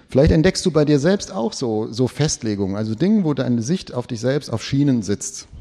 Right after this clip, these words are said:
Ähm, Matthias wird nächste Woche predigen über Lügen, die wir glauben. Und ich weiß noch nicht, was du vorhast, aber ich kann mir vorstellen, ähm, du stolperst da auch über Dinge, wo du merkst, „Oh ja, da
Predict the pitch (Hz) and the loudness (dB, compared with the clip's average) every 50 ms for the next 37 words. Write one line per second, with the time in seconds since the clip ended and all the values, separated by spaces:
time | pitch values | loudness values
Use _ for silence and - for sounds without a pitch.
0 | - - - - _ _ _ _ _ _ _ _ - _ _ - 98 101 101 107 | -20 -20 -20 -20 _ _ _ _ _ _ _ _ -20 _ _ -10 -6 -6 -4 -2
1 | 107 113 - - 170 170 160 147 139 120 127 139 156 147 139 143 135 135 - - | -2 -2 0 2 2 2 2 0 0 2 2 2 2 0 0 -2 -2 -2 -2 -2
2 | 131 131 131 139 135 135 123 117 117 117 127 160 170 180 143 135 117 123 117 - | -2 0 0 0 0 0 2 2 4 4 2 2 0 0 -2 -2 -2 -2 -2 0
3 | 107 101 107 147 214 240 233 233 - - - - - - - _ _ _ _ _ | 0 0 0 0 0 0 -2 -2 -4 -10 -18 -20 -20 -20 -20 _ _ _ _ _
4 | - _ - 127 123 120 - - _ _ _ _ _ _ _ 117 104 110 117 131 | -20 _ 0 0 0 0 -4 -10 _ _ _ _ _ _ _ -12 -4 -2 -2 0
5 | 127 135 127 117 107 131 139 - 151 - 156 147 143 151 143 139 - - 113 107 | 0 0 0 0 -2 -2 -2 -2 -4 -2 0 0 2 0 0 -2 -6 -6 -4 -2
6 | 113 110 - - _ - 127 120 127 117 127 127 131 - - 143 143 139 139 139 | -2 -2 -4 -8 _ -2 0 0 2 2 2 0 0 0 0 0 0 0 -2 -2
7 | - - - - - - - 110 113 117 110 110 113 117 131 - - - - 127 | -6 -10 -16 -20 -20 -8 -4 -2 0 0 0 -2 -4 -8 -12 -16 -20 -20 -20 -16
8 | - 127 127 117 - - 135 135 147 147 - - - 160 208 196 - 110 107 104 | -6 -6 -6 -4 -2 -4 -4 -4 -4 -6 -6 -6 -8 -8 -8 -6 -4 -4 -2 -2
9 | 120 131 143 143 131 123 123 117 120 123 127 - - 90 - 104 - - 104 110 | -2 -2 -2 -2 -4 -2 0 0 0 -2 -4 -8 -10 -10 -8 -8 -6 -4 -4 -4